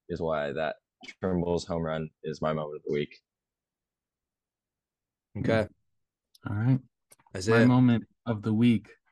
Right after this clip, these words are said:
Speaker 3: is, I said it last week, said, "Don't throw fastballs to A P." I don't know if Xavier listened. They throw changeups. First two at-bats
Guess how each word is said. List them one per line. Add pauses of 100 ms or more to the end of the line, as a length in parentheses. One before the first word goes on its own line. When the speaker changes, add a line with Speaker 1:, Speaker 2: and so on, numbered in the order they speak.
(580)
Speaker 3:
is,
I
said
it
last
week, (320)
said,
"Don't
throw
fastballs (260)
to
A
P." (1120)
I
don't
know
if
Xavier
listened. (120)
They
throw
changeups. (520)
First
two
at-bats